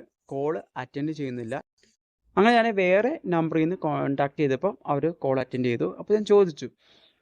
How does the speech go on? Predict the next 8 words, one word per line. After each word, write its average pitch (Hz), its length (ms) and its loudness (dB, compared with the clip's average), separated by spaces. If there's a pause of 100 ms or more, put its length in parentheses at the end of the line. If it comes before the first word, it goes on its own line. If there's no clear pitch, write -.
(120)
അപ്പോൾ 202 220 2
അവർ 214 180 6
പറയുന്നത് 180 500 2 (180)
ഇതാണ്, 139 400 0
"വേറെ 175 340 2
ആരും 156 360 2
ഞങ്ങളെ 143 320 -2
വിളിച്ച് 139 380 -4